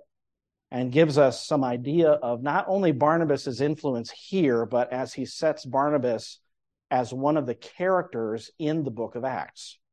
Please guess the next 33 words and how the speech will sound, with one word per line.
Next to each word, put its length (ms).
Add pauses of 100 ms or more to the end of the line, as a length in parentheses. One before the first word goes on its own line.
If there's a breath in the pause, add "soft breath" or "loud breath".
(1000)
Because 280
Barnabas 400
is 100
gonna 160
come 200
up 120
later, 480
but 160 (120)
what 140
is 180
this 200
nickname? 640 (380)
Bar, 580 (220)
son, 640
Nabas, 720
lifting 520
up. 300 (1900)
The 80
son 320
of 120
lifting 380
up, 180
or 100
the 80
one 280
who 240
brings 480
encouragement, 880
the 80
one 240
who 300
lifts 340
up 220